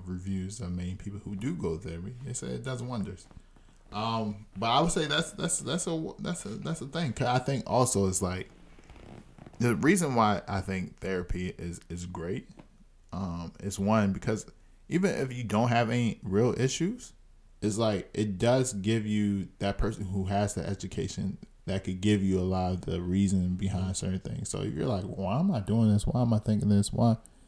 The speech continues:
Speaker 1: They could be like, "Well, how," you know, they could go into your, your life a little bit more and really figure out what you really like, what you don't like, you know, um, and, and, and, and really understand what's the cause of you feeling emptiness, okay, you know?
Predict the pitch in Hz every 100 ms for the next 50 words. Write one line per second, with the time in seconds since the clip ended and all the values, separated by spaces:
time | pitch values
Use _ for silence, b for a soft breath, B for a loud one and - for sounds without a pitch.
0 | b - 120 113 123 123 135 151 185 -
1 | - 123 127 127 123 110 98 110 107 98
2 | 107 110 110 104 101 95 - 98 101 104
3 | 101 98 92 95 95 98 - b b b
4 | - 95 98 98 - 98 98 95 95 92
5 | 101 95 95 98 95 92 92 90 90 90
6 | 95 98 95 92 90 - - - - 101
7 | 98 90 98 98 92 95 98 95 - -
8 | - - - - 107 101 104 104 104 110
9 | 85 110 110 131 104 120 113 - 117 110
10 | 98 98 101 107 110 - 101 - 104 101
11 | 98 98 95 87 - - 101 98 98 95
12 | - 101 - 90 92 90 - - - 101
13 | - - 98 95 104